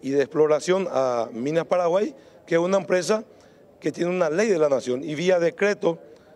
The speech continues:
del viceministerio de, o, eh, Minas y Energía, le están queriendo, eh, sacar el contrato con el Estado. O sea, una cuestión técnica entre el Estado y Minas Paraguay,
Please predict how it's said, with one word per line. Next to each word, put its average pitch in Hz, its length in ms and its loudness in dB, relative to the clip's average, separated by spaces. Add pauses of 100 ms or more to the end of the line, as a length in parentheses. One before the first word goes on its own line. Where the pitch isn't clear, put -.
(140)
del 143 200 0
viceministerio 175 760 0
de, 139 260 0 (160)
o, 143 200 2
eh, 123 180 0
Minas 180 260 2
y 202 60 2
Energía, 240 440 2 (500)
le 220 100 -8
están 226 200 -2
queriendo, 190 480 2
eh, 147 460 2
sacar 170 380 2
el 185 100 0
contrato 160 380 0
con 175 120 0
el 175 80 2
Estado. 143 280 2
O 123 40 -4
sea, 156 80 2
una 196 160 2
cuestión 185 380 0 (520)
técnica 190 460 2
entre 165 180 0
el 170 80 4
Estado 175 360 0
y 170 160 -2
Minas 170 220 0
Paraguay, 170 480 2